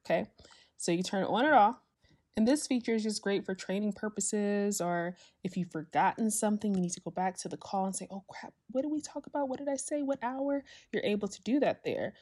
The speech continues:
where you can enhance your customer service skills. And another thing that I like about Open Phone, so if you do have the call recording off, there's something to where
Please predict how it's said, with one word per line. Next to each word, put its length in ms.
where 100
you 120
can 240
enhance 920
your 160
customer 600
service 360
skills. 500
And 120
another 300
thing 360
that 240
I 60
like 260
about 400
Open 360
Phone, 440
so 160
if 120
you 120
do 260
have 300
the 80
call 340
recording 580
off, 300
there's 220
something 520
to 80
where 580